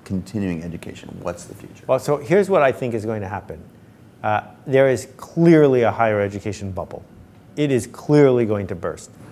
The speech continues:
Speaker 2: but it is going to burst slowly. And the way it's gonna be burst slowly is gonna be nibbled to death by people like you and me. That around the edges, w-, if we can just train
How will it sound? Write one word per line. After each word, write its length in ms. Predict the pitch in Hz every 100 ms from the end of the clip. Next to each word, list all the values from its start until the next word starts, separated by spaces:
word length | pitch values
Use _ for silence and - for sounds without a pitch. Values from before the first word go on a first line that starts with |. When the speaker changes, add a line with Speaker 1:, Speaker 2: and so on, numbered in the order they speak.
| -
Speaker 2:
but 120 | 127
it 60 | 127
is 140 | 135
going 180 | 127 127
to 60 | 117
burst 380 | 110 110 - -
slowly. 560 | - 104 95 95 107 - - - 117
And 140 | 110
the 40 | 113
way 100 | 143
it's 100 | -
gonna 140 | 135
be 140 | 123
burst 240 | 113 120 -
slowly 160 | 120
is 100 | 98
gonna 140 | 107 101
be 80 | 101
nibbled 560 | 107 120 127 139 135
to 80 | 123
death 440 | 110 95 78 - - - - -
by 140 | 104 98
people 360 | 110 - 95
like 240 | 92 92 107
you 140 | 95
and 160 | 85 80
me. 120 | - - - - -
That 160 | 113 110
around 500 | 113 127 127 139 156
the 160 | 147
edges, 800 | 120 110 95 80 90 117 - - - - - - - - -
w-, 380 | 156 127 135 -
if 180 | 143 120
we 160 | 160
can 160 | 170 147
just 320 | 139 117 -
train 760 | - - 135 143 147 147 135